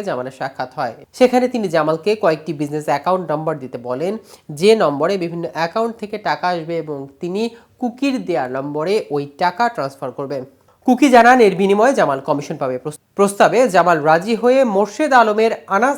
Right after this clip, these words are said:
এন্টারপ্রাইজের বিজনেস অ্যাকাউন্ট নম্বর মিস্টার কুকিকে দেন। ডিএমপি আরও জানান, গ্রেফতারকৃত কুকি পুলিশের জিজ্ঞাসাবাদে ঘটনার সঙ্গে জড়িত থাকার কথা স্বীকার করেছেন। ভুক্তভোগী নাহিদুলের অভিযোগে গ্রেফতার তিনজন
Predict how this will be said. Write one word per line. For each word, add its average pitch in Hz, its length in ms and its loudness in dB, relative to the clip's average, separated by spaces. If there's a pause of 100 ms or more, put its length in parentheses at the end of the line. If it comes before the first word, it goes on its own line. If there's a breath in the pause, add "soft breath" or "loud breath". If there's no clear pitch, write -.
(160)
এন্টারপ্রাইজের 196 800 0 (320)
বিজনেস 220 320 -4 (100)
অ্যাকাউন্ট 143 400 -4
নম্বর 135 220 -2 (100)
মিস্টার 147 220 -10 (100)
কুকিকে 180 380 -10
দেন। 117 120 -10 (440 soft breath)
ডিএমপি 262 340 2 (100)
আরও 247 200 8
জানান, 226 260 4
গ্রেফতারকৃত 202 440 -4 (100)
কুকি 202 300 -6
পুলিশের 170 360 -6
জিজ্ঞাসাবাদে 151 600 -6
ঘটনার 160 340 -12
সঙ্গে 165 260 -8
জড়িত 135 280 -14
থাকার 139 320 -12
কথা 123 180 -10 (120)
স্বীকার 117 280 -18
করেছেন। 127 300 -8 (320)
ভুক্তভোগী 247 460 0 (120)
নাহিদুলের 202 460 0
অভিযোগে 190 440 -4
গ্রেফতার 165 460 -2 (100)
তিনজন 147 280 -6